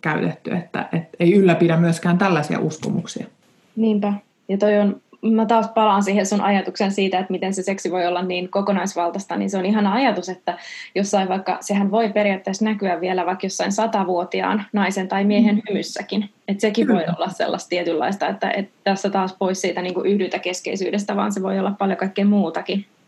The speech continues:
Speaker 1: Joo, juuri näin. Ja sit just se, että miten esimerkiksi vaikka pukeutuu tai että, että, että aina joka päivä laittaa huulipunaa. Et se voi olla myös tämmönen seksuaalinen teko, että, että minä olen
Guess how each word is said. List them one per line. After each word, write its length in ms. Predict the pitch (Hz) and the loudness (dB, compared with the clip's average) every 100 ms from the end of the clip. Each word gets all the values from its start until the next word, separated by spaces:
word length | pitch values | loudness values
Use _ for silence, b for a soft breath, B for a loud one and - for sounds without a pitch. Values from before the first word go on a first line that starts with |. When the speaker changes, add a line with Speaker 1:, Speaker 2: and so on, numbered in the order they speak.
| _ _ _ _ - | _ _ _ _ 0
Speaker 1:
Joo, 280 | 214 170 165 196 | 2 2 0 2
juuri 300 | 226 202 180 | 4 4 2
näin. 400 | 180 180 180 185 | 2 0 0 0
Ja 100 | 196 | 2
sit 240 | 202 196 | 0 2
just 180 | 175 170 | 2 2
se, 120 | 170 | 0
että 200 | 170 170 | 0 0
miten 280 | 170 170 170 | 0 2 2
esimerkiksi 580 | 165 170 160 156 156 - | 2 2 2 0 -4 -4
vaikka 240 | 156 160 | -4 -4
pukeutuu 680 | - 143 - - - 151 - | -2 -2 -2 -2 -2 -2 0
tai 280 | 53 55 190 | 0 0 -2
että, 220 | - - B B B B | -4 -6 B B B B
että, 260 | 165 - - - | -6 -4 -4 -4
että 120 | 165 | -2
aina 300 | 165 165 170 | 0 2 2
joka 240 | 175 165 165 | 0 0 0
päivä 280 | 170 170 180 | 0 2 2
laittaa 400 | 165 - - 160 | 0 0 -2 0
huulipunaa. 640 | 165 165 196 - 226 - | 2 2 2 0 0 0
Et 100 | - | 0
se 80 | 269 | 0
voi 180 | 262 160 | 2 2
olla 200 | 165 196 | 2 4
myös 200 | 220 233 | 4 4
tämmönen 380 | 320 202 151 170 | 2 4 4 0
seksuaalinen 600 | - - - - 180 185 | -2 -4 -4 -2 0 0
teko, 240 | 180 175 | 0 0
että, 320 | 170 - 185 - - | -2 -2 -4 -2 -2
että 220 | 190 214 | 4 8
minä 260 | 226 202 | 8 6
olen 480 | 190 202 175 160 156 | 2 0 2 0 -2